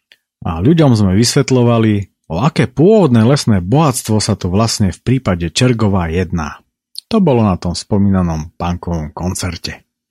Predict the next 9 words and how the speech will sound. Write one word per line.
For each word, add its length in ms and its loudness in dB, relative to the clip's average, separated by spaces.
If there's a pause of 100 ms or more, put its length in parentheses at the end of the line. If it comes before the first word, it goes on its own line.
(1200)
Ináč, 320 2 (160)
ľudí 320 2
to 80 2
tam 160 2
veľmi 320 2
zaujalo, 480 2
to 160 -10
treba 320 -6
povedať. 640 -10